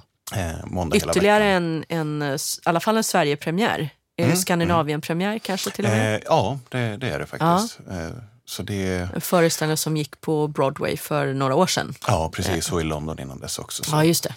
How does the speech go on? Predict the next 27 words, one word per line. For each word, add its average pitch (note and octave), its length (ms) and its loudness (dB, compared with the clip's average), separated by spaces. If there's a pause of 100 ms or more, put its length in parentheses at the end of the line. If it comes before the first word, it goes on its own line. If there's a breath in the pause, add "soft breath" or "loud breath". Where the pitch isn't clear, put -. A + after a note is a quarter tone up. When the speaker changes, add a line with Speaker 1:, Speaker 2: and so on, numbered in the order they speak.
(120)
Speaker 2:
Mm, F3+ 300 2
Speaker 1:
Så - 80 -18
det - 60 -10
Speaker 2:
precis. E3+ 300 0
Speaker 1:
stämmer D2 200 -4
bra. - 200 -10 (200)
Mm. E2 280 -10 (460)
Speaker 2:
Ja, G3+ 320 4 (340)
vad F#3 120 0
spännande. G3+ 680 4
Och, F#3+ 360 2 (440)
eh, - 240 -4 (360)
sen F#3 260 0
gissar F3+ 260 2
jag D#3+ 40 6
att D#3 140 -4
du D3+ 160 0
kanske D3+ 360 -2
är D3+ 40 2
involverad D3 760 0
i C#3 220 0
nå-, C#3 400 0
eller D#3 320 2 (360)
i, - 80 -2
i - 300 -4
upprep - 600 0 (100)
av, C#3 340 2